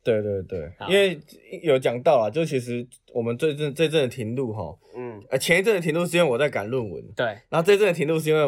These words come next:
Speaker 1: 我的阿嬷过世了。
Speaker 2: 对，啊，这两个东西刚好都跟死亡相关。
Speaker 1: 对，对，对，这么有趣，就是刚好又跟死亡相关。
Speaker 2: 死亡相关，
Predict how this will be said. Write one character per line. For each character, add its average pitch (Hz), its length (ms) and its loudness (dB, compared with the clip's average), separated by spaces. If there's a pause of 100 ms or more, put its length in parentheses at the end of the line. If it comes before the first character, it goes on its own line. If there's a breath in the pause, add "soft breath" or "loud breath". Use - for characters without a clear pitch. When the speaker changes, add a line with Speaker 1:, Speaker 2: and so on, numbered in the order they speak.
Speaker 1:
我 117 180 0
的 110 200 0
阿 123 120 -4
嬷 147 140 0
过 131 180 -2
世 113 240 -8
了。 82 180 -12
Speaker 2:
对， 131 180 -2
啊， 151 200 0
这 226 220 2
两 123 300 -2
个 127 300 0
东 143 220 -2
西 143 160 -6
刚 143 160 2
好 117 100 -4
都 113 140 -8
跟 117 160 -6
死 123 280 -4
亡 104 180 -10
相 113 240 -12
关。 110 160 -10
Speaker 1:
对， 180 100 8
对， 160 140 4
对， 151 140 2
这 190 180 2
么 165 100 6
有 127 140 2
趣， 123 120 -8
就 147 120 -4
是 147 80 -4
刚 143 120 -4
好 127 120 -2
又 127 60 -2
跟 127 140 -4
死 123 140 -10
亡 92 80 -8
相 151 100 2
关。 120 140 0
Speaker 2:
死 - 80 -6
亡 127 60 -2
相 123 80 -8
关， 110 200 -10